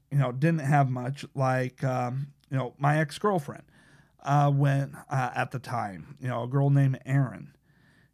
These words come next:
You know, we had dated, I didn't get anywhere with her, we broke up, you know, and then how does she re-enter, you know, uh, my life, you know, like, six months later?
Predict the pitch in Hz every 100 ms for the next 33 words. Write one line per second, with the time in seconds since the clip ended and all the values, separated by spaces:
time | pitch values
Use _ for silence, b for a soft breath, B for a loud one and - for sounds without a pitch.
0 | - 143 143 143 139 131 123 123 151 175
1 | 175 175 180 180 b b _ - 120 113
2 | 101 135 190 196 185 175 170 165 160 165
3 | 156 - 131 120 110 107 160 180 170 -
4 | _ b b b b b b b - 147
5 | 139 139 - 127 131 131 131 135 131 143
6 | 147 143 139 139 - 135 139 151 143 147
7 | 139 127 143 147 135 147 - 175 175 B
8 | B - _ - 127 123 113 120 117 113
9 | 110 92 110 143 262 - - _ - 143
10 | 139 131 - - 120 - - - - 143
11 | 143 139 139 143 - 113 131 196